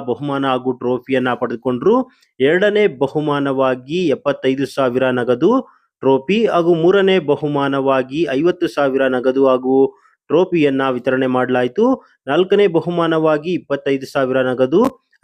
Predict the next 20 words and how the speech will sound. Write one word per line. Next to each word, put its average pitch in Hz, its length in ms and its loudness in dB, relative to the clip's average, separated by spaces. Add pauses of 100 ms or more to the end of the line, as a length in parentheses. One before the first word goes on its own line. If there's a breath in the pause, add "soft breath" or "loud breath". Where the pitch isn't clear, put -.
ಐದನೇ 185 280 2 (120)
ಬಹು-, 147 280 2
ಬಹುಮಾನವಾಗಿ 139 760 -2 (100)
ಇಪ್ಪತ್ತು 185 380 -4
ಸಾವಿರ 135 320 0 (100)
ನಗದನ್ನ 131 420 0 (600 soft breath)
ನೀಡಲಾಯಿತು. 127 680 0 (840)
ಇನ್ನು 214 240 2 (100)
ಕಾರ್ಯಕ್ರಮವನ್ನ 180 680 2 (180)
ಉದ್ದೇಶಿಸಿ 143 520 -4 (160)
ಶಾಸಕ 139 440 -4 (180)
ಶರತ್ 143 320 -2
ಬಚ್ಚೇಗೌಡರು 127 540 0 (100)
ಮಾತನಾಡ್ತಾ, 123 540 -2 (280)
ಬಿ 180 200 0
ವಿ 220 180 -4
ಸತೀಶ್ 170 400 -4
ಗೌಡ್ರು 151 260 2 (120)
ಬಮೂಲ್ 139 320 2
ನಿರ್ದೇಶಕರಾಗಿ 123 840 -4